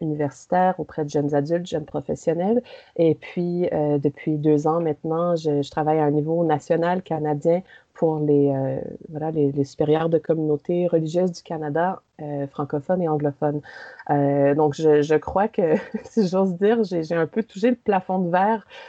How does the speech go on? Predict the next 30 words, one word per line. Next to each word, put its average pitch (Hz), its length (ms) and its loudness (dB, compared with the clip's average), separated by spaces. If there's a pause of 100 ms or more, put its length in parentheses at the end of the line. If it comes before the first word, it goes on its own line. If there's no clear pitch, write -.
(200)
euh, 165 280 2
dans, 160 340 -4
dans, 160 280 -4
dans 165 120 0
la, 160 220 -2 (240)
disons, 175 260 -2
cette - 240 -2
corporation, 175 920 -2
dans 180 140 -2
le 170 60 -4
corporatisme 196 880 -2
ecclésial. 185 640 -4 (540)
Euh, 160 320 0
c'est - 80 -4
assez - 180 -8
particulier, 185 840 0
mais 185 120 -2
ça, - 180 -6 (840)
moi, 165 160 -4
je, 151 140 -2
j'adore 151 380 0
ces - 140 -4
défis-là. 165 400 -2
Ça 175 200 -6
donne 156 200 -2
une, 151 260 -2 (360)
une, 151 560 -2
une 160 160 -2
vue 170 100 0
d'ensemble, 165 680 0